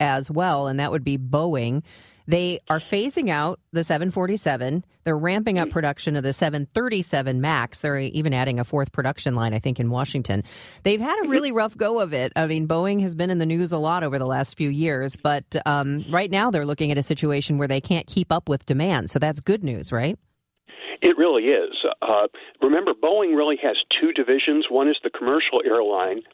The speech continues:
Speaker 2: what makes, like, the seven forty-seven, the seven thirty-seven, and the other, which is based here in Sa-, uh, Saint Louis, does defense industries, things like the F eighteen, F fifteen. Uh, uh, the commercial airplane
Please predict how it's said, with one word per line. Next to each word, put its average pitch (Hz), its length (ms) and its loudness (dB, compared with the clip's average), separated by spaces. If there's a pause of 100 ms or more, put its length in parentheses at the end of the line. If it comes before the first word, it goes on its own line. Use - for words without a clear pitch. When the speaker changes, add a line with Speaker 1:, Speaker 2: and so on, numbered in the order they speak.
(100)
Speaker 2:
what 113 200 4
makes, 104 300 -2
like, 95 180 2
the - 160 -4
seven 85 300 0
forty-seven, 104 540 0
the 127 160 2
seven 95 300 -2 (100)
thirty-seven, 113 600 0 (320)
and 135 160 2
the 127 80 2
other, 160 220 2
which 120 220 0
is 113 160 -4
based 120 280 0
here 117 160 2
in 95 160 -2
Sa-, - 400 -2
uh, 101 120 -6 (160)
Saint 104 180 2
Louis, 160 320 4 (340)
does 117 280 2 (160)
defense 190 440 0
industries, 185 460 -2 (140)
things 113 260 2
like 110 300 2
the 107 280 -4
F 113 160 4
eighteen, 113 460 -2
F 104 140 4 (100)
fifteen. 90 540 -2 (420)
Uh, 120 80 -2 (100)
uh, 107 260 2 (600)
the 127 380 2
commercial 147 560 2
airplane 120 600 2